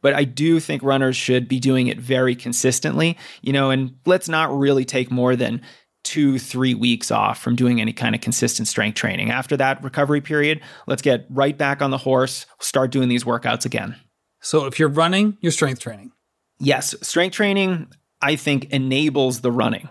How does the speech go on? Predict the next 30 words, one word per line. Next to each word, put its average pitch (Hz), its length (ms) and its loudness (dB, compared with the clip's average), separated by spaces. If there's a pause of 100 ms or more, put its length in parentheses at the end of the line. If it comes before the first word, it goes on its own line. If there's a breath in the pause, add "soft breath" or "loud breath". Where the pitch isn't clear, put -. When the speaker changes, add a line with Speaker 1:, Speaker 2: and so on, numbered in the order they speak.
Speaker 1:
It 143 100 2
enables 139 640 0
you 135 140 2
to 127 60 -2
stay 123 240 -2
healthy. 127 500 0 (300 loud breath)
It, 131 240 2 (280 loud breath)
it 135 160 0
enhances 151 680 0
your 135 120 4
running. 131 460 0
It 120 160 -2
optimizes 139 800 0
it. 127 240 0
It 127 100 -4
makes 135 240 0
it 117 160 -2
better. 135 480 2
It 151 140 -4
makes 143 260 2
you 151 320 2
feel 202 440 0
better 120 380 -2 (200 loud breath)
when 139 100 2
you're 135 180 0
out 139 200 0
there 135 160 2
doing 135 320 2
your 123 80 2
training. 123 500 0